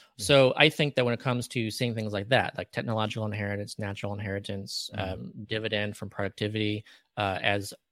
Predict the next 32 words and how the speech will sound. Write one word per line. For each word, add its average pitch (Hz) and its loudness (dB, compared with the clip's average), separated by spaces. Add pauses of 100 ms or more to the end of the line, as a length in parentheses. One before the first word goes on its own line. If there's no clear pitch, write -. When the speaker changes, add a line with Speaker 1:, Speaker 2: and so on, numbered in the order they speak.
Speaker 2:
as 101 -2
automation 110 2
increases, 113 -2
you 107 -2
know, 107 0
we 107 -2
should 110 -4
see 107 -2 (340)
that, 101 -2 (100)
um, 95 -6 (260)
that, - 0
that - 2
automation 107 0
should 117 -8
be 117 -2
benefiting 107 -2 (220)
all 110 2
of 120 2
us 123 0
instead 107 -6
of 101 -4
just - -6
some, 110 0 (280)
Speaker 1:
Mm. 90 -6
Speaker 2:
that, 104 2
you 117 -4
know, 107 0
the 104 0
data 110 2
that's - -4
even 110 -2
helping 110 0